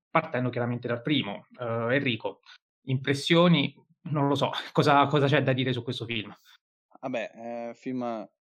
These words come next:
Speaker 2: super, iper, eh, esa-, e-, elogiato da, da pubblico e critica, eh, film figlio di un'epoca, della New Hollywood, eh, un film veramente incredibile, con un cast veramente,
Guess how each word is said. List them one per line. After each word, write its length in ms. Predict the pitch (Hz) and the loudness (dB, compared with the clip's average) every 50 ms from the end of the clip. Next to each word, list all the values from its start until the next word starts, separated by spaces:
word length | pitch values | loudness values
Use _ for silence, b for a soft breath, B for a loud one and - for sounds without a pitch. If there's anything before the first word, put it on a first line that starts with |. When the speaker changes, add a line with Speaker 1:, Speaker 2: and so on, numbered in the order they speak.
| _ _ _ _ _ | _ _ _ _ _
Speaker 2:
super, 600 | _ - - - 143 127 - 135 123 120 117 - - | _ -20 -16 -14 -10 -4 -2 0 0 0 -2 -4 -6
iper, 500 | 143 135 127 123 - 131 117 120 120 117 | -10 -14 -10 -6 -2 -2 -2 0 -2 -2
eh, 1300 | 117 117 113 113 113 110 110 110 107 107 107 101 - - - _ _ _ _ _ _ _ _ - 131 | -4 -6 -6 -8 -8 -10 -12 -12 -12 -14 -16 -18 -20 -20 -20 _ _ _ _ _ _ _ _ -16 -14
esa-, 220 | 123 120 127 123 - | -10 -6 -6 -6 -6
e-, 220 | - 135 139 139 | -6 -8 -8 -6
elogiato 800 | - 147 143 143 139 135 131 143 139 127 120 127 131 - 143 143 | -6 -4 0 0 0 2 4 4 4 4 2 0 -2 -4 -4 -4
da, 460 | 131 120 117 110 110 110 110 110 107 107 | -2 -2 -2 -2 -2 -4 -4 -6 -8 -8
da 80 | 107 107 | -10 -12
pubblico 380 | - 123 123 120 120 117 113 | -12 -12 -12 -10 -10 -8 -8
e 60 | 113 | -10
critica, 540 | - - 139 135 135 127 135 123 135 135 143 b b b b b b b b b b - | -10 -10 -10 -8 -8 -8 -8 -6 -6 -6 -6 b b b b b b b b b b -12
eh, 340 | 120 117 113 110 113 113 110 | -8 -8 -6 -6 -6 -8 -8
film 800 | 113 - 131 123 120 120 117 117 117 113 113 110 113 107 101 113 113 | -8 -8 -8 -6 -4 -4 -4 -4 -4 -4 -6 -6 -6 -8 -8 -12 -14
figlio 260 | _ - 127 120 117 | _ -12 -10 -8 -8
di 80 | 113 | -8
un'epoca, 640 | 117 113 120 131 135 131 - 131 - - 156 180 180 | -6 -6 -6 -6 -6 -6 -8 -6 -4 -2 -2 -2 -2
della 220 | 165 117 101 98 98 | -4 -6 -8 -8 -8
New 160 | 107 110 113 | -8 -8 -6
Hollywood, 680 | 117 127 139 147 165 170 170 170 196 196 175 175 190 196 208 _ _ _ _ _ _ _ | -4 -2 -2 -2 -2 -4 -6 -6 -6 -8 -8 -8 -12 -12 -12 _ _ _ _ _ _ _
eh, 280 | - 117 113 113 110 107 | -12 -10 -10 -8 -8 -10
un 80 | 110 107 | -10 -12
film 200 | - - 120 117 113 110 107 107 107 107 107 | -12 -10 -10 -8 -8 -8 -8 -10 -10 -10 -10
veramente 960 | 107 107 104 104 107 107 107 101 - 107 107 101 98 98 95 95 92 98 98 95 | -10 -10 -10 -10 -10 -12 -12 -12 -12 -12 -10 -10 -10 -12 -12 -14 -16 -18 -20 -20
incredibile, 760 | 104 107 _ - 110 110 113 120 123 117 117 110 107 104 104 | -20 -20 _ -14 -12 -12 -10 -10 -10 -8 -8 -8 -8 -8 -10
con 180 | _ - 113 | _ -12 -12
un 140 | 110 110 110 | -10 -12 -12
cast 340 | - - 107 107 - - - | -10 -8 -8 -8 -10 -10 -12
veramente, 680 | 110 110 107 107 110 107 104 - 104 107 107 104 104 101 | -10 -10 -10 -10 -10 -12 -12 -10 -10 -8 -8 -10 -12 -16